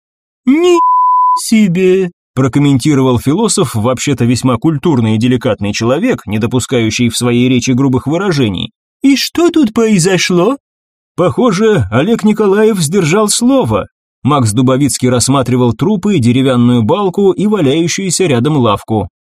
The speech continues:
После истории со скандальным уходом Вари из посёлка и домогательствами к кормящей младенца Рите, он пригрозил этим наблюдателям, что повесит всех пятерых, если они ещё раз попробуют приставать к женщинам посёлка.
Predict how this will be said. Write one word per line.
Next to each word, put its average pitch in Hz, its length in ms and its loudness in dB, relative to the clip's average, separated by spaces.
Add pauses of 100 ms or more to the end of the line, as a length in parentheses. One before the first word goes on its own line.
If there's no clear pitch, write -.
(120)
После 226 380 2
истории 220 460 2
со 196 160 0
скандальным 196 600 -2
уходом 190 440 0
Вари 165 320 0
из 120 120 0
посёлка 147 560 0
и 120 60 2
домогательствами 135 880 0
к 117 80 -6
кормящей 160 560 0
младенца 131 540 2
Рите, 147 420 0 (320)
он 226 200 2
пригрозил 190 580 0
этим 175 260 0
наблюдателям, 170 720 0
что - 180 -4
повесит 185 460 -2
всех - 340 -4
пятерых, 220 500 0
если 120 240 0
они 151 220 0
ещё 156 340 -2
раз 220 200 0
попробуют 190 500 -2
приставать 170 500 -2
к 147 80 -4
женщинам 175 480 -2
посёлка. 185 600 -2